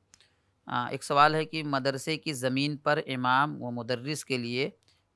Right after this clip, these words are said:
मदरसे और मस्जिद के चंदे से घर बनाना जायज़ है कि नहीं?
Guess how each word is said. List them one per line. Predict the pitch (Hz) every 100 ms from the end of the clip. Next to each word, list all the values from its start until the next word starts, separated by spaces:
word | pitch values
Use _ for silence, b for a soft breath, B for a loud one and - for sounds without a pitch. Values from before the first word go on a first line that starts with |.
| -
मदरसे | 120 123 131 127 160 165
और | 170 139
मस्जिद | 131 127 113 143 -
के | 147
चंदे | - - 131 131 165
से | 156 135
घर | 110 117 135
बनाना | 120 117 120 120
जायज़ | 113 113 110
है |
कि | 104 104
नहीं? | 104